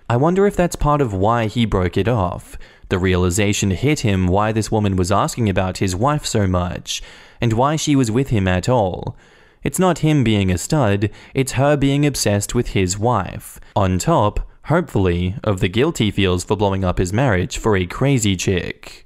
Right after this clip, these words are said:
I'm glad to hear that you're doing well. That message was her final attempt to bully you, and it fizzled out because you already knew. Brilliant. Your ex is so pathetic not to just come out and apologize for the affair, rather than trying to talk around it.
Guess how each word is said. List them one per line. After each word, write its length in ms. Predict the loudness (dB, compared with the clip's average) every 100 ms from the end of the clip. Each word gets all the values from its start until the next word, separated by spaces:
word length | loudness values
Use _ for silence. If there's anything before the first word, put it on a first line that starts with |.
| -2
I'm 140 | 0
glad 240 | 2 2 0
to 60 |
hear 160 | 0 2
that 160 | 2 2
you're 80 | 0
doing 300 | 2 2 2
well. 500 | 2 0 -2 -8 -10 -16 _ -4
That 180 | -2 0
message 340 | 0 0 0
was 140 | 0 2
her 140 | 0
final 420 | 0 0 2 2
attempt 400 | 2 0 -2 -2
to 80 | -4
bully 320 | 0 0 0
you, 400 | 0 2 2 0 -4 -8 -2
and 140 | 0
it 100 | 0
fizzled 360 | 0 2 2 2
out 320 | 2 0 0
because 300 | 0 0 2
you 120 | 2
already 500 | 2 2 2 2 2
knew. 440 | 2 2 2 0 -6 -12 -16 _ _ _
Brilliant. 800 | 0 2 2 0 -4 -8 -10 -10 -16 _ -2
Your 140 | 0 0
ex 300 | -2 0 0
is 160 | 0
so 360 | -2 0 2 2
pathetic 600 | 0 0 0 0 -2 -2
not 180 | -2 0
to 60 |
just 240 | 0 -2 0
come 160 | 0
out 220 | 2 0 0
and 100 | 0
apologize 640 | 0 2 2 0 -2 -2
for 80 | -2
the 160 | 0
affair, 540 | 0 0 0 2 2 0 -6 -12 -2
rather 320 | 0 2 2
than 160 | 0
trying 320 | 0 -2 -2 -2
to 80 | -2
talk 300 | 0 0 0
around 380 | 0 2 2
it. 360 | 0 -2 -6